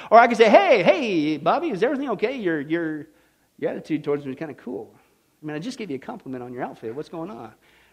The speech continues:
Right? Or you know, I could say, "Hey, whew, obviously not here in Vegas, uh, the weather outside is cool," right? Now, here's my whole point in bringing up this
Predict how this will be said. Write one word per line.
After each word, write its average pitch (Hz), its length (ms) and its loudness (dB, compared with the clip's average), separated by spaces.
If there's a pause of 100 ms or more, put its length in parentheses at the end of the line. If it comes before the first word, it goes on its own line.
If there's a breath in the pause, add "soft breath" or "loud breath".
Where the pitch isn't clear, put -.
Right? 165 300 -4 (160 loud breath)
Or 202 60 6
you 240 80 6
know, 247 60 6
I 240 40 6
could 190 60 -8
say, 226 120 6
"Hey, 311 340 4
whew, 415 520 4
obviously 175 560 2
not 156 180 -2
here 151 100 -2
in 143 80 -4
Vegas, 156 280 -2 (240 loud breath)
uh, 170 180 2
the 180 120 4
weather 254 360 6
outside 254 340 4
is 233 80 -2
cool," 139 840 4 (360)
right? 151 360 -2 (1080)
Now, 185 80 2
here's 277 140 4
my 226 100 4
whole 220 140 4
point 262 200 -2
in 196 40 -4
bringing 190 220 4
up 175 140 -2
this 175 380 -4